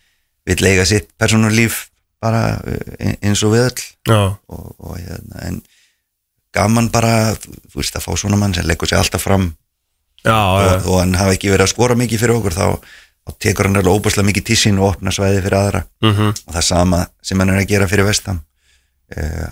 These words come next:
Speaker 1: átti örugglega ekki að spila eins mikið og hann er búinn að vera að gera, því að þeir, þeir, þeir, hérna, þeirra framherjar hafa verið svolítið,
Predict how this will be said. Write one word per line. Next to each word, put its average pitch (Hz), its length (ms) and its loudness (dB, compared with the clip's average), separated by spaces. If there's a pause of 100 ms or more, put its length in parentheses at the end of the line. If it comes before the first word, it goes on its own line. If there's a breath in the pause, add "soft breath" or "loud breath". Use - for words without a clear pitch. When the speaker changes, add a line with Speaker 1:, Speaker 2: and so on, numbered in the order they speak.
(140)
Speaker 1:
átti - 340 -2
örugglega 101 240 2
ekki 95 100 -2
að 101 140 0
spila 107 240 2
eins 101 100 0
mikið 110 260 2
og 107 60 2
hann 107 80 2
er 95 80 -2
búinn 107 160 0
að 104 60 2
vera 104 100 2
að 95 60 -4
gera, 113 220 2 (100)
því 90 180 -4
að 87 140 -4
þeir, 92 180 -4
þeir, 87 220 -12 (340)
þeir, 92 160 -4
hérna, 92 280 -6 (1040 soft breath)
þeirra 95 200 4
framherjar 104 400 2
hafa 104 240 2
verið 104 240 2
svolítið, 104 300 0